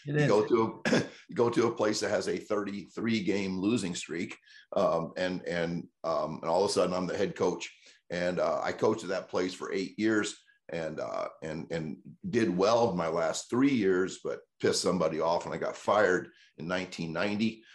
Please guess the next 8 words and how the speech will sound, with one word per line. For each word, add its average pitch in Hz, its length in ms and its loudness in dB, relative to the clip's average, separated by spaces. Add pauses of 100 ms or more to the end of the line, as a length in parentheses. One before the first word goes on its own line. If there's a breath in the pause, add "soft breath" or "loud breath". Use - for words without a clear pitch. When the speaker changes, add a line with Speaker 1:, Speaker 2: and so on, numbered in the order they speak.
(220 loud breath)
Speaker 2:
Um, 73 380 -2
strangely, 107 800 -2 (300)
one 120 280 0
month 117 320 0
before 104 380 0
I 110 60 4
got 104 180 -2
fired, 87 480 -2